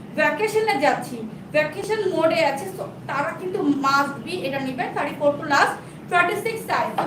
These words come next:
শার্টগুলো আমি একটু লং দিয়েছি যাতে করে আপনারা প্লাজো দিয়েও ক্যারি করতে পারেন। আমি খুব রিসেন্ট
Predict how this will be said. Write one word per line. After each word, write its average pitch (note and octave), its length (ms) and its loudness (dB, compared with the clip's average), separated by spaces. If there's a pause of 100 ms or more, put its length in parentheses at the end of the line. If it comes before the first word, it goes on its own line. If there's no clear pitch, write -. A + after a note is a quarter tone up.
(140)
শার্টগুলো G4 480 2
আমি G#4+ 180 2
একটু G#4+ 140 -4
লং D#4+ 380 2
দিয়েছি D#4 360 0 (340)
যাতে D4 260 -2
করে G#4 160 0
আপনারা F4 340 2 (360)
প্লাজো F#4 480 6
দিয়েও F#4 440 -6
ক্যারি C#4+ 360 0
করতে D4 240 -4
পারেন। B3+ 240 -2
আমি C#4+ 200 0 (200)
খুব G#4 280 -2
রিসেন্ট F4+ 520 4